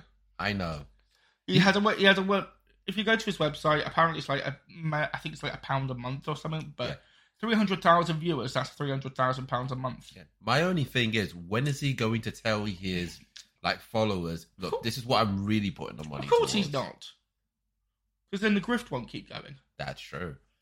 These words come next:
Speaker 2: The other thing is, the other thing as well, we're saying is we had a look at his merchandise.
Speaker 1: Oh my God, yeah.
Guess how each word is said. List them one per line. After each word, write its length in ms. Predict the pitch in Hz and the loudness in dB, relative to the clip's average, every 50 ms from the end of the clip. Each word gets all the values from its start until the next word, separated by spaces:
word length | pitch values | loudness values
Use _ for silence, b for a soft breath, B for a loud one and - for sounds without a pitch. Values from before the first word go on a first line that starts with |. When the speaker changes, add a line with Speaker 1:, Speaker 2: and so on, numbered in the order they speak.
| - _ _ _ _ | -20 _ _ _ _
Speaker 2:
The 140 | 180 196 208 | -2 0 2
other 120 | 226 220 | 2 0
thing 200 | 220 - 220 196 | 0 -6 -6 -6
is, 160 | 180 175 - 180 175 165 - | -6 -8 -12 -14 -18 -12 -2
the 100 | 202 202 | 0 0
other 140 | 214 226 - | 0 0 -2
thing 160 | - 190 170 | -4 -4 -4
as 120 | 165 - | -4 -2
well, 300 | 175 170 - - - 165 - _ _ _ _ _ _ _ _ _ _ _ _ _ _ _ _ _ _ _ _ _ - | -2 -2 -2 -2 -6 -8 -12 _ _ _ _ _ _ _ _ _ _ _ _ _ _ _ _ _ _ _ _ _ -4
we're 100 | 156 156 | -4 -4
saying 260 | - - 143 139 135 | -2 -4 -4 -4 -4
is 140 | 139 139 - | -4 -4 -2
we 100 | 160 170 | 2 2
had 120 | 175 175 | 4 4
a 60 | 180 | 4
look 100 | 170 165 | 0 0
at 100 | - - | 0 -4
his 100 | 160 151 | -4 2
merchandise. 720 | 165 175 170 165 - 135 131 - 90 - - - - - _ _ _ _ _ _ _ _ _ _ _ _ _ _ _ _ _ _ _ _ - | 4 4 4 4 2 -4 -8 -10 -12 -14 -14 -18 -20 -20 _ _ _ _ _ _ _ _ _ _ _ _ _ _ _ _ _ _ _ _ -4
Speaker 1:
Oh 160 | 98 95 87 | -4 -4 -4
my 180 | 82 73 73 73 - | -4 -6 -10 -10 -10
God, 320 | - 85 80 78 76 78 | -10 -8 -8 -8 -10 -10
yeah. 400 | 85 87 90 90 90 87 85 85 | -6 -4 -4 -2 -2 -4 -6 -8